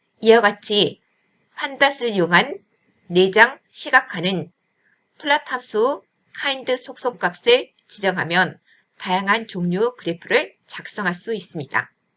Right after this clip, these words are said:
파퓰레이션 열을 이용하여 다음과 같은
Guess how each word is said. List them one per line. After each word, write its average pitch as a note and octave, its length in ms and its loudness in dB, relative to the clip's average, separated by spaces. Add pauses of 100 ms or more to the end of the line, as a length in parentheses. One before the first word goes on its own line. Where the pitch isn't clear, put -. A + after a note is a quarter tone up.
(760)
파퓰레이션 B3+ 600 -2
열을 G#3 260 -2
이용하여 F3+ 720 0 (340)
다음과 G3 340 0
같은 C4+ 480 -6